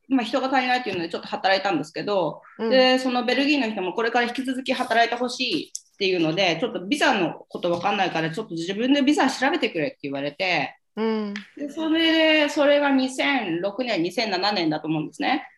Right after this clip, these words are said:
Speaker 1: で、
Speaker 2: うん。
Speaker 1: それで、あの、ブリュッセルにある日本大使館に聞きましたら、
Speaker 2: うん。
Speaker 1: その頃、ぶ-、あの、ベルギーが政権がごたごたしてて、政府がストやってたんです。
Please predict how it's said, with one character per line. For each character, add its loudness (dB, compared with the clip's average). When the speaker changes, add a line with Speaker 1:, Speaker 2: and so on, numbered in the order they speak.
Speaker 1:
で、 0
Speaker 2:
う 2
ん。 2
Speaker 1:
そ 6
れ 6
で、 4
あ 2
の、 -2
ブ 2
リ 4
ュ 2
ッ 0
セ -6
ル 0
に -2
あ 0
る -2
日 0
本 4
大 2
使 -8
館 0
に 2
聞 -8
き -8
ま -4
し -14
た -4
ら、 0
Speaker 2:
う -6
ん。 -4
Speaker 1:
そ 2
の 4
頃、 0
ぶ-、 -10
あ -6
の、 -4
ベ 2
ル 4
ギ 2
ー -14
が 0
政 4
権 4
が 4
ご 0
た 2
ご 0
た -2
し -10
て -6
て、 0
政 -2
府 -2
が -6
ス -8
ト 0
や 2
っ -4
て -4
た -6
ん -6
で -10
す。 -16